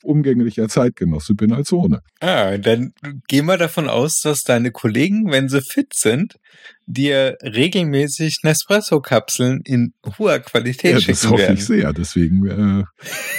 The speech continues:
Speaker 1: verbreite ich genau das. Nicht? Wenn ihr den, äh, den Puster glücklich machen wollt,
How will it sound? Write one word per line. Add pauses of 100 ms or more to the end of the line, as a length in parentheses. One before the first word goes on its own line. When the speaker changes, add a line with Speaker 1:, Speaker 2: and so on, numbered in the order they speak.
Speaker 1:
verbreite
ich
genau
das. (680)
Nicht?
Wenn
ihr
den,
äh,
den
Puster
glücklich
machen
wollt,